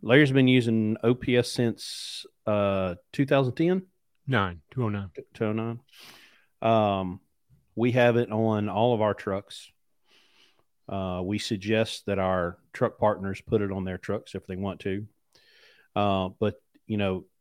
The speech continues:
Speaker 1: beyond just saving us money on oil, it is a major, um, preventive maintenance tool. The, uh, o-, the oil samples are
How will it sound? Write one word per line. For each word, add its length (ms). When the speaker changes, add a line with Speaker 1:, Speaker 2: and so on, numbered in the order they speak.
Speaker 1:
beyond 800
just 400
saving 420
us 140
money 260
on 180
oil, 360
it 120
is 140
a 80
major, 580
um, 500
preventive 520
maintenance 440
tool. 380
The, 340
uh, 220
o-, 140
the 120
oil 220
samples 560
are 560